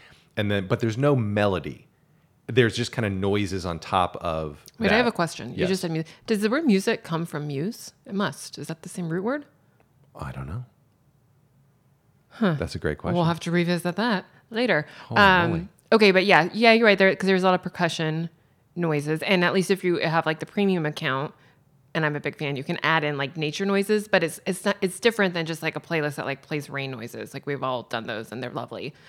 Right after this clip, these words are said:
Speaker 2: But this is, I, yeah, it really is kinda just, like, magical because they have different modes, so you can go into, like, the, the default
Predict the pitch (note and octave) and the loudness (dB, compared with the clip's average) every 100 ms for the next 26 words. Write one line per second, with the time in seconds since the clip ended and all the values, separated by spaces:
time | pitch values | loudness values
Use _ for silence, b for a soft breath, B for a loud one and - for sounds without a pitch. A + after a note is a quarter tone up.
0 | b E3+ D#3+ D3 D#3 D3 C#3 - - b | b -4 -2 -2 -4 -8 -10 -18 -20 b
1 | b b _ _ D#3+ E3 E3+ D#3 D3 F3+ | b b _ _ -2 -2 0 0 0 2
2 | G#3 F3+ E3+ C#3+ C#3+ C3+ C3+ C3+ E3 F#3 | 2 0 -6 -6 -8 -10 -6 -2 0 -2
3 | C#3 C#3 C#3+ - b b _ F3 E3 F3 | -6 -6 -8 -10 b b _ -2 0 0
4 | D3+ E3 D#3+ - F#3 F3 D3+ D3+ - D#3 | 0 -4 -6 -2 2 2 2 -4 -6 -6
5 | D#3+ D3+ D3 D3 D3+ D#3 D#3 D3 - D#3+ | -2 -2 -2 -4 -4 -6 -4 -8 -4 -6
6 | F3 D#3 - C#3+ C#3+ - | -4 -4 0 0 -2 -6